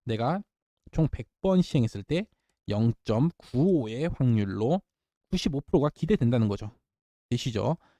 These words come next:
이항분포 무조건 구십오 번 나오는 겁니까? 아니잖아. 열 번 나올 수도 있고 삼십 번 나올 수도 있어. 근데 구-, 기대값으로 몇이, 기대값이 몇이라는 소리야? 그냥 구십오라는 소리입니다. 자, 그래서 밑에 이 두 문장은 틀린 문장이야.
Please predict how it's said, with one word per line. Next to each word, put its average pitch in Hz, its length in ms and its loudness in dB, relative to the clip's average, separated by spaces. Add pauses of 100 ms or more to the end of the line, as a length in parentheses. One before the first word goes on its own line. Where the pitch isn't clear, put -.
이항분포 170 440 4
무조건 156 320 2
구십오 127 360 -4
번 165 160 2
나오는 120 200 0
겁니까? 113 440 -4
아니잖아. 113 580 -2
열 131 120 2
번 220 160 2
나올 131 140 0
수도 127 180 -6
있고 113 160 -4
삼십 - 220 -2
번 143 120 2
나올 107 140 -2
수도 - 180 -14
있어. - 200 -12 (400)
근데 127 140 0
구-, - 220 -20
기대값으로 151 520 -2
몇이, 104 340 -4
기대값이 143 440 -4
몇이라는 110 240 -2
소리야? - 160 -6
그냥 123 200 -2 (280)
구십오라는 113 640 -2
소리입니다. 107 340 -12 (800)
자, 120 80 -8
그래서 143 200 -6
밑에 135 360 -10
이 147 80 -4
두 - 160 -4
문장은 135 460 2
틀린 240 280 0
문장이야. 107 460 -4